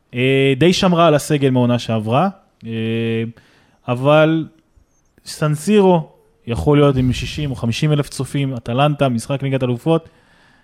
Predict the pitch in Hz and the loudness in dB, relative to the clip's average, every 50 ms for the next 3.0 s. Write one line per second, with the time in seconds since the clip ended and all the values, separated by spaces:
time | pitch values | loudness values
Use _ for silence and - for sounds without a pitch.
0 | _ _ _ _ _ _ _ - 117 117 139 185 196 - 220 220 214 214 214 202 | _ _ _ _ _ _ _ -6 -2 0 2 2 0 0 -4 -2 -2 -2 -4 -4
1 | 208 202 202 196 196 196 190 185 - - 185 - - 160 170 202 185 - - 185 | -4 -6 -6 -6 -8 -8 -10 -10 -12 -14 -14 -10 -8 -4 -4 -4 -4 -4 -6 -10
2 | 170 - 190 190 185 180 175 175 156 160 185 185 180 170 170 180 190 190 196 | -8 -6 -6 -6 -6 -4 -6 -6 -6 -6 -6 -6 -6 -6 -8 -8 -8 -8 -10